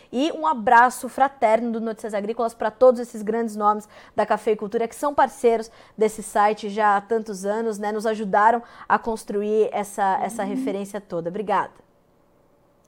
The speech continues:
Speaker 2: Carol, deixa eu só deixar mais um recadinho.
Speaker 1: Por
Speaker 2: O pessoal
Speaker 1: favor.
Speaker 2: vive mandando as perguntas, questionando. A gente quer isso mesmo, né, Carol? Que o produtor precisa fazer, trazer qual é a dúvida que tem. O dia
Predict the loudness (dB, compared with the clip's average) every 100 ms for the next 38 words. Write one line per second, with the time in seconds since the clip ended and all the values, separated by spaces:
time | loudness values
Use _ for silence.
0 | _ _ _ _ _ _ 4 6 6 4
1 | 2 0 0 0 -2 -2 -6 -8 -6 0
2 | 0 0 -4 0 0 4 4 4 0 0
3 | 0 -4 -4 -4 -4 -8 -8 0 4 4
4 | 2 0 0 -4 0 2 4 6 4 6
5 | 4 2 -2 -2 0 0 0 -4 -2 -2
6 | -2 0 2 4 2 2 2 4 6 2
7 | 2 -12 _ -8 0 0 0 0 0 0
8 | _ _ _ 2 4 6 6 8 8 6
9 | 2 -2 -2 -2 -2 -4 -6 -4 2 4